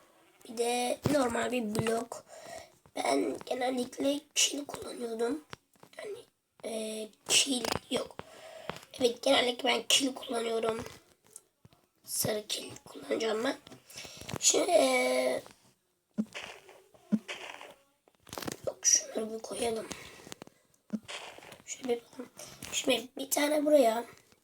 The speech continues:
bir tane buraya. Şöyle eğileyim. Bir tane buraya,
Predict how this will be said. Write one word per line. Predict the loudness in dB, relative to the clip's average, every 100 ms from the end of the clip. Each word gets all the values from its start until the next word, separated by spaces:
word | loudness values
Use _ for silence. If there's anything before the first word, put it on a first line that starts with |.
| _ -12
bir | -4
tane | 0 2 2
buraya. | 4 4 2 -2 -14 -18 -20 _ _ _
Şöyle | -10 -8 0
eğileyim. | 0 2 -2 -4 -10 -16
Bir | -6
tane | -2 0 0
buraya, | 0 -2 -4 -8